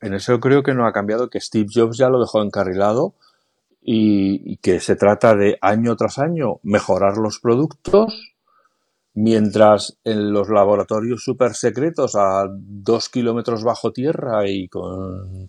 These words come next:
tal se están preparando nuevos productos de los cuales no oímos hablar, de los cuales de los cien productos que estén preparando al final verá la luz uno o dos, pero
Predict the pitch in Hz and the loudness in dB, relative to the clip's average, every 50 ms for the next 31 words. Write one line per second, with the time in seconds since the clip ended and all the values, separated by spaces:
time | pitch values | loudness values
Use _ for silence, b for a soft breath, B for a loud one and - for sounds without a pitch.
0 | _ - - 123 143 151 131 - - 101 - - - - 101 107 98 117 117 107 | _ -2 2 2 4 2 2 -2 -4 -8 -8 -4 0 0 2 2 2 2 2 4
1 | 113 113 127 143 143 127 110 104 107 110 110 110 104 - - 113 123 147 151 - | 4 2 2 0 -2 -4 -4 -4 -4 -4 -6 -6 -6 -4 -2 -2 -2 -2 -2 -2
2 | 160 131 113 101 92 90 - - 113 113 117 113 104 113 110 107 110 113 120 117 | -2 -2 -2 -2 -4 -6 -4 0 0 2 2 0 -2 -4 -4 -4 -4 -4 -6 -6
3 | 117 123 135 151 175 175 B B B B B - 113 110 110 107 - - - 127 | -4 -2 0 0 0 0 B B B B B 2 2 4 4 2 0 -4 -2 2
4 | 123 131 131 135 127 120 104 101 104 107 101 101 101 98 - - - _ _ _ | 4 4 4 4 2 0 -2 -2 -2 -2 -2 -2 -2 -4 -6 -10 -18 _ _ _
5 | _ _ - 123 127 123 110 117 123 123 120 120 - 117 - 127 117 - 123 117 | _ _ -2 0 0 0 2 2 2 2 2 0 -4 -8 -8 -8 -6 -4 -4 -4
6 | 120 120 113 123 123 139 151 147 139 123 - - 98 92 95 101 107 110 113 110 | -4 -4 -2 -2 -2 -2 -2 0 0 0 0 0 -2 -4 -4 -4 -4 -4 -2 -2
7 | 117 113 117 117 113 120 117 123 147 156 131 - - _ _ - 143 151 156 139 | -2 -2 0 0 0 0 -2 0 0 -2 -2 -4 -8 _ _ 2 4 4 4 4
8 | 110 - - - 95 104 131 165 190 202 202 - - - _ _ _ _ _ _ | 2 -2 -2 0 2 6 8 8 6 6 4 -2 -8 -10 _ _ _ _ _ _
9 | - 127 139 139 160 180 202 233 - | 0 2 2 2 2 0 0 -2 -8